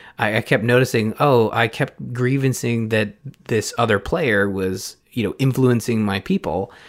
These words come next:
And I'd have this grievance to basically demand the city. And I'm like, "Why is this person trying to steal my stuff?" Turns out <laughs> it was the opposite. I was stealing their cities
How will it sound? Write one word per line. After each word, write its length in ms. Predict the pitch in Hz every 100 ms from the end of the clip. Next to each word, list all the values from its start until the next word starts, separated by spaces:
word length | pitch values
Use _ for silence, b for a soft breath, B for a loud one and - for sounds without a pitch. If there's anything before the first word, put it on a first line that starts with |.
| B B -
And 320 | 113 110 110
I'd 180 | 98 107
have 180 | 110 107
this 140 | 101
grievance 420 | - 123 113 104
to 80 | -
basically 500 | 104 113 104 107 110
demand 500 | 104 104 107 110 104
the 60 | 98
city. 340 | - 160 104
And 120 | 90
I'm 100 | 101
like, 180 | 101 107
"Why 140 | 214
is 120 | 269 247
this 120 | 202
person 380 | - 185 180 170
trying 220 | 180 160
to 100 | 151
steal 280 | - 165 165
my 140 | 151
stuff?" 380 | 139 - 208 - - B B B -
Turns 360 | 175 165 147
out 280 | 160 170 131 - B B
<laughs> 240 | B B
it 40 | 220
was 160 | 147
the 140 | 139 143
opposite. 640 | 156 151 113 101 90 87 B B B -
I 260 | 110 127
was 220 | 135 127 -
stealing 520 | - 127 120 101 95
their 280 | 104 113 131
cities 540 | - 95 85 90 120